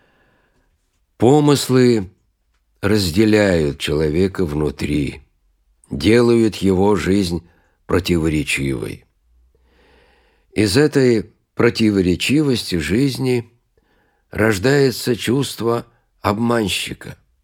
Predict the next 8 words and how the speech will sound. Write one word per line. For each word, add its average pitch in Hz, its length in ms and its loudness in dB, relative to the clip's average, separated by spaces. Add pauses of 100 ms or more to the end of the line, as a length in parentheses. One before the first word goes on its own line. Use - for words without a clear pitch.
(920)
Это 120 320 2
чувство 120 680 -2 (160)
приводит 101 640 0
к - 180 -16
потере 113 560 2
чувства 98 560 -4
реальности 80 960 -4
жизни. - 720 -14